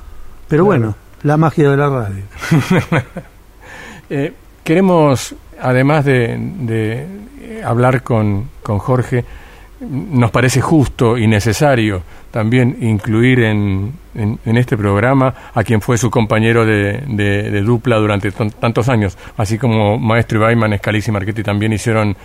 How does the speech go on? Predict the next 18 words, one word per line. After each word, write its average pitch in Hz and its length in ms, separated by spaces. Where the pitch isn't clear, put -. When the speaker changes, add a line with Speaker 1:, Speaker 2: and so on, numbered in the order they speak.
Speaker 2:
su - 140
historia 113 600
y, 113 340
y 113 40
su 110 180
marca. 95 380
Y 120 640
queremos 131 500
hablar 127 340
con, 101 560
con 113 200
alguien 120 300
que, 107 360
que 120 100
no 127 100
pudo 156 180
venir 139 220
hoy 156 200